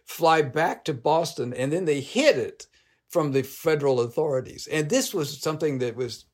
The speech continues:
repeated by other governors. They actively hiding personal protective equipment from the federal <laughs> government. So, I mean, that, that's just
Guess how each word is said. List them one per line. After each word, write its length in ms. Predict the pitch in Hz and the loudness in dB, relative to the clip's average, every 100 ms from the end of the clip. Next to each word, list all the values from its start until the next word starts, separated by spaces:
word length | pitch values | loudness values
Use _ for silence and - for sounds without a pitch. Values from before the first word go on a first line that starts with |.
| _ _ | _ _
repeated 520 | 135 139 151 185 175 139 | -6 -4 0 0 0 0
by 200 | 151 156 | 0 2
other 220 | - 202 | 0 0
governors. 560 | 127 110 98 87 101 - - | -2 -2 -4 -12 -14 -18 0
They 280 | 160 151 - | 2 2 -2
actively 640 | - 170 208 208 165 170 156 | -2 -2 0 -2 -2 -2 -2
hiding 760 | - 131 147 170 156 127 98 - - _ | -4 -4 0 0 0 -4 -6 -16 -20 _
personal 360 | 170 175 170 | -2 -2 -4
protective 560 | 131 127 - 151 151 120 | -6 -8 -6 -6 -6 -6
equipment 480 | 113 - 143 117 113 | -6 -4 -4 -6 -8
from 480 | - 160 170 151 - | -4 -2 -2 -4 -8
the 100 | - | -8
federal 380 | 127 151 139 131 | -2 -2 0 -2
<laughs> 120 | 131 | 0
government. 600 | 143 135 - - 127 - - 170 151 - | -2 -2 -4 -6 -8 -10 -8 -8 -8 -14
So, 380 | - 220 143 135 _ - 156 | -2 0 0 -2 _ -18 -2
I 120 | - | 2
mean, 240 | 202 202 139 - - | 6 6 4 -10 -4
that, 400 | - 202 226 - - _ - - | 4 6 6 2 -16 _ -16 0
that's 220 | 220 214 | 2 2
just 240 | 202 - | 0 -2